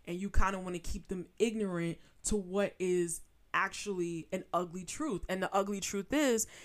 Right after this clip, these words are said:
is that the founder of Scientology did not like black people,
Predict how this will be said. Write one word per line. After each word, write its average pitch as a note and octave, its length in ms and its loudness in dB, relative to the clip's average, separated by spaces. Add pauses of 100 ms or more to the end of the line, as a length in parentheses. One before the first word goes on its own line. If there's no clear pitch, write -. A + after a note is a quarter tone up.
(120)
is G3+ 120 0
that G3+ 120 4
the G#3 60 -4
founder G#3 360 2
of F#3 60 -4
Scientology G3 840 -2 (200)
did G#3 180 8
not G3 240 2
like F3+ 240 0
black E3 260 -2
people, E3+ 460 -6